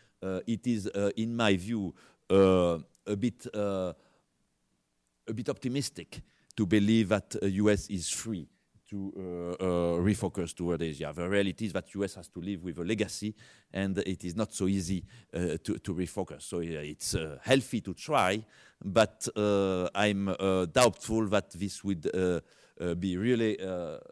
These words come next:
su-, as successful, uh, as it should be. And, uh, don't remember the crisis. Uh, maybe the challenge is in Asia, but the crisis and the immediate difficulties, the wars,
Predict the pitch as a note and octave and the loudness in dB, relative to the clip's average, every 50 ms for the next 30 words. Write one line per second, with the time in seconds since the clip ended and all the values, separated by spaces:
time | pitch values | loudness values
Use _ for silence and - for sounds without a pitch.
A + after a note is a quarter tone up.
0 | - F#2 - - C3+ A2+ G#2+ - A2+ B2 A2 - A#2+ G#2 - A2 F#2+ - - - | -20 -18 -14 -12 -12 -12 -10 -8 -8 -8 -6 -8 -12 -12 -10 -12 -12 -12 -14 -12
1 | G2+ G2+ G2 G2 G2 - - F#2 F#2 E2+ E2+ F2 E2 D#2 _ _ _ _ _ _ | -10 -8 -8 -8 -10 -10 -12 -12 -10 -10 -10 -10 -12 -14 _ _ _ _ _ _
2 | _ - F#2 F#2 E2 F#2 E2+ - G#2 G2+ F#2 G2 E2 - - _ - - G#2 A2+ | _ -8 -8 -6 -6 -8 -10 -10 -8 -6 -6 -6 -8 -8 -12 _ -6 -2 -2 0
3 | A2+ G#2+ - - - C2+ - G#2 B2+ C3+ C3+ C3 - C3 B2+ C3+ C3+ C3+ C3 A2+ | -2 -2 -6 -8 -10 -10 -8 -2 -2 -2 -2 -2 -4 -4 -4 -2 0 0 0 0
4 | F#2 A2+ G#2+ - B2+ A2+ B2 A#2 - A2+ G2 - - - - _ _ _ _ _ | 0 -2 -4 -2 -2 -2 0 -2 -4 -8 -10 -10 -12 -18 -20 _ _ _ _ _
5 | _ _ _ _ _ - G2 F#2+ F#2 F2 D#2+ - _ _ _ _ - F#2 A2+ C#3 | _ _ _ _ _ -8 -4 -4 -4 -4 -4 -8 _ _ _ _ -8 -4 -2 0
6 | C#3 D3 C3+ A#2+ A#2 - - D3+ D3+ F3 E3+ B2 G2+ F#2+ E2+ - - - - G2+ | 0 0 0 -2 -4 -6 -6 -8 -6 -6 -6 -6 -8 -8 -12 -14 -16 -14 -14 -12
7 | F2+ G2 G2 A2+ B2+ C3 G2+ G2 D#2 D2 D#2 G#2 G#2 F#2 G#2+ - - C3+ D3 D3+ | -10 -6 -4 -2 -2 -2 -2 -4 -6 -6 -6 -6 -2 -2 -2 -2 2 4 4 4
8 | E3 - - - G#2 - - F#2+ F2+ F#2+ - - C#3+ D#3+ D#3+ C#3+ B2 G2+ A2 G2 | 4 4 2 0 -2 -4 -4 -4 -2 -2 -2 -2 -2 0 0 0 2 2 2 2
9 | F2 G#2+ G#2+ - - - G2 F#2 - F#2 D#2 D2+ F#2+ G#2 G2+ B2 D3+ D3+ A#2+ F#2+ | 2 -4 -6 -4 -2 -4 -4 -4 -4 -6 -6 0 2 4 6 6 8 6 6 6
10 | E2+ - | 2 -2